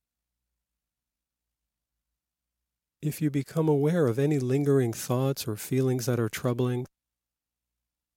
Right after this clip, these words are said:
becoming aware of any sensations of tension,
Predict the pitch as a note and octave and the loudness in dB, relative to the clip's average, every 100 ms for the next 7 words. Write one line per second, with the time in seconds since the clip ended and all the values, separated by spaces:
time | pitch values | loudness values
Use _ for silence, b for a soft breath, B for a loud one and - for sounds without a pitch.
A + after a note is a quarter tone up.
0 | - D3+ - A3 B3 E3 C3 B2 B2 A2+ | -6 -6 -2 0 2 4 4 2 2 0
1 | B2+ B2 - B2 G#2+ - C3+ C3 - C3 | 0 0 -2 -2 -4 -2 0 0 -2 -4
2 | A#2 - - C#3 B2+ - B2+ B2 | -6 -10 -8 -4 -4 -2 -4 -4